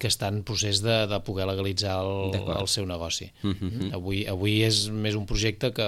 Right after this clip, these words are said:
Speaker 1: un establiment consolidat, eh, el cas de les Abelles de Mas Quadrell, tot aquest sector, sí.
Speaker 2: Correcte. Eh, entre altres coses, clar, eh, hi has d'anar expressament, perquè la, la diferència entre el desu, que, que és, eh,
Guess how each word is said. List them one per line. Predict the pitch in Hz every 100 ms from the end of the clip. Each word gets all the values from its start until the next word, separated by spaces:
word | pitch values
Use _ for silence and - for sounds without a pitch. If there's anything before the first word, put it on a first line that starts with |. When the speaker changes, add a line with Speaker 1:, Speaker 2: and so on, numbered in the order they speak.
| 95
Speaker 1:
un | 92 92 92
establiment | 92 - 98 92 92 95
consolidat, | 101 98 92 85 82 -
eh, | 101
el | 92 85
cas | 90 85
de | 85
les | 85
Abelles | 85 82 82 85
de | 87
Mas | 85
Quadrell, | - 85 92 101 98
tot | - -
aquest | 90 -
sector, | - - -
sí. | - - - -
Speaker 2:
Correcte. | 104 101 98 90 80 90
Eh, | 92 - -
entre | 113 110
altres | 110 117 123
coses, | 120 131 -
clar, | 113 107 90
eh, | 95 95 107
hi | 113
has | 107
d'anar | 117 113
expressament, | - 113 110 120 139 107 80
perquè | - 92 107 104 - - - -
la, | 107 107
la | 110
diferència | 110 117 120 113
entre | 123 113
el | 113
desu, | 113 107 123 95 -
que, | 101 92 90
que | 98
és, | 90
eh, | 95 92